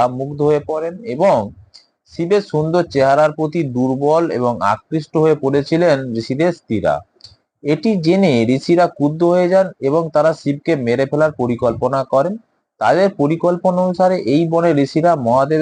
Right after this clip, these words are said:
শিবের ভ্রমণের পথে একটা বড় গর্ত খুললেন এবং তাতে একটি বাঘও ছেড়ে রাখলেন। তারপর মহাদেব ওই গর্তের মধ্যে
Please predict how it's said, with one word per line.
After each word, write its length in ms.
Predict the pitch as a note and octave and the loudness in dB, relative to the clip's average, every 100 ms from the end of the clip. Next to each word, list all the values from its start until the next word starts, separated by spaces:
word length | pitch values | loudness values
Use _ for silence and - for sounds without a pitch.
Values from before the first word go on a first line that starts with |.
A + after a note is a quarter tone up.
| D#3 | -2
শিবের 360 | - B2 D3+ | -4 -2 0
ভ্রমণের 480 | C#3+ G#2+ A#2 C#3+ E3 | 0 -2 -4 -2 -4
পথে 200 | E3 D#3+ | -2 -2
একটা 160 | E3 D#3 A2 | -2 -2 0
বড় 240 | G#2 C3 F3 | 0 2 0
গর্ত 320 | C3 A#2+ A#2+ | 0 -2 -2
খুললেন 460 | D3+ - F3 F#3+ B3 D4 _ _ _ _ | -6 -2 -2 0 -4 -6 _ _ _ _
এবং 180 | D#3 F#3+ | -2 -2
তাতে 260 | F3+ G#3+ E3+ | 2 0 2
একটি 180 | F#3+ G3 E3 | -4 0 -2
বাঘও 340 | G2+ G2+ B2+ F#3 | 2 2 2 0
ছেড়ে 220 | F3 C3+ | -2 -2
রাখলেন। 380 | A#2+ F#2+ F2+ D#2+ E2 - | 0 0 -2 -6 -8 -2
তারপর 360 | A2+ D3 F#3+ F3 | 0 0 -2 -2
মহাদেব 380 | E3+ F#3 F#3 F#3 | 0 2 2 0
ওই 100 | F3 | -2
গর্তের 400 | B2+ A2+ - D#3+ | 0 -2 -2 -4
মধ্যে 260 | E3+ E3 | -4 -4